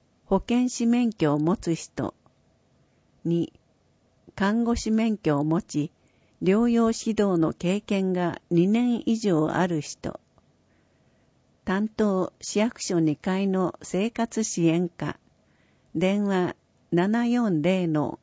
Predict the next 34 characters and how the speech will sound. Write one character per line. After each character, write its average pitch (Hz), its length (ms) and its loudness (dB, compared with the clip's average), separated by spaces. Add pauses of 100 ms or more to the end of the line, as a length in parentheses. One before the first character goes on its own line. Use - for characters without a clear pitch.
(200)
一 240 420 2
一 165 240 0
七 156 360 2
三。 - 420 -2 (1400)
障 240 360 2
害 233 260 0
支 202 220 -2
援 220 240 0
区 - 180 -6
分 160 360 0 (200)
認 214 260 2
定 233 280 0
調 208 320 0
査 202 220 -4
員。 165 340 -4 (1400)
障 240 360 2
害 226 260 0
支 190 220 -2
援 208 240 2
区 - 200 -4
分 156 480 2
認 196 280 2
定 226 280 0
調 214 280 0
査 208 220 0
業 220 280 2
務 170 200 2
を 135 180 0
行 - 260 -2
う 196 400 2
人 220 320 0
を - 180 -2 (260)
一 - 340 -2
人。 143 180 -6